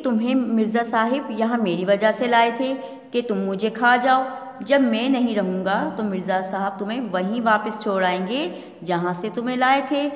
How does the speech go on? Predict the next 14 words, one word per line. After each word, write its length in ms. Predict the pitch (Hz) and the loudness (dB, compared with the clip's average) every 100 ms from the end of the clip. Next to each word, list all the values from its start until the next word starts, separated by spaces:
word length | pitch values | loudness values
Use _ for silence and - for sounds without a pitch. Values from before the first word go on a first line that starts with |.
| 294 - | -8 -12
फिर 140 | - 262 | -4 -2
तुम्हें 280 | 262 247 254 | 0 0 2
ये 100 | 226 | 0
दूध 440 | 226 214 240 233 | 0 0 0 2
और 120 | 202 185 | 0 2
गोश्त 320 | 190 196 196 | 2 0 -2
नहीं 260 | 170 165 233 | -4 -2 2
मिलेगा, 440 | 277 254 214 180 151 - - - - - - _ _ _ _ _ _ _ _ - | 2 2 2 0 -2 -4 -12 -18 -20 -20 -20 _ _ _ _ _ _ _ _ -6
फिर 180 | 320 | -6
तुम्हें 300 | 330 285 240 220 | -4 -2 -2 -2
वही 320 | 208 208 294 269 - - - | -2 -2 -2 -4 -8 -16 -6
ख़राब 340 | - 247 262 277 | 2 6 6 4
से 160 | - 262 | 2 -2
ख़राब 380 | - 233 226 | 2 6 6